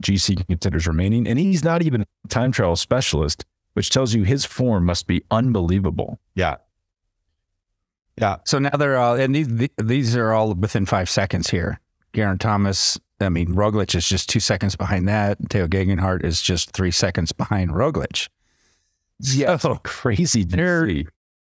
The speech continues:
Speaker 3: obviously, we knew Roglic has been smelling blood all along, especially with that attack then. But how does this shake out, in your opinion, you guys, between, uh, Thomas and Gegenhardt?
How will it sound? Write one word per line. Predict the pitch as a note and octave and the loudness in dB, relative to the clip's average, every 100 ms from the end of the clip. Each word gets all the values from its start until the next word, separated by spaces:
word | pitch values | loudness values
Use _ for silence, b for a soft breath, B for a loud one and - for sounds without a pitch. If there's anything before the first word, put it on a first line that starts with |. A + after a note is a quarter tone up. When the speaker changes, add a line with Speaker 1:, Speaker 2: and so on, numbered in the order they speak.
| _ B2 | _ 0
Speaker 3:
obviously, | D3 C#3 - C#3 | 2 2 0 2
we | A#2+ | 2
knew | A2+ A#2+ | 0 -2
Roglic | - A#2 A#2+ G2+ | -2 0 0 0
has | G#2 F2+ | -2 0
been | A2 G2 | 0 0
smelling | - G2+ F#2+ F#2+ | 0 0 2 2
blood | F#2+ F#2+ G2 | 2 2 2
all | G#2 G#2 G2 | 0 0 2
along, | F2+ F2+ F#2 B2 | 2 2 2 0
especially | A#2+ - G2 G#2 | -2 -2 0 0
with | F#2 | 0
that | F#2+ F#2 | 0 0
attack | F2 - A2 G2 - | -2 0 0 -2 -2
then. | A#2+ B2 A#2 | -2 0 0
But | G2+ G2+ F2 - _ _ _ _ _ _ _ | 2 0 -2 -12 _ _ _ _ _ _ _
how | C3+ | -2
does | C#3 A#2+ | 0 0
this | B2+ | 0
shake | - C3 A#2 G#2+ | 2 0 0 0
out, | B2 A#2+ - _ _ _ - | 0 0 -4 _ _ _ -4
in | A#2 | 0
your | A2 | 0
opinion, | G#2 B2 D3+ G2 G2 - _ - _ - | 0 0 0 0 -2 -6 _ -20 _ -6
you | G2 | -2
guys, | G2 G2 G2 | 2 2 0
between, | - F#2 G#2+ G2+ F#2+ G2 D2+ - G2 | -4 -2 0 0 0 0 -2 -4 -2
uh, | F#2 E2 - - | 0 0 -4 -6
Thomas | - G#2 A2 G#2+ - | -2 2 2 0 -2
and | - F2 F2+ | 0 0 0
Gegenhardt? | G#2+ A#2 E2+ - | 0 0 -4 -6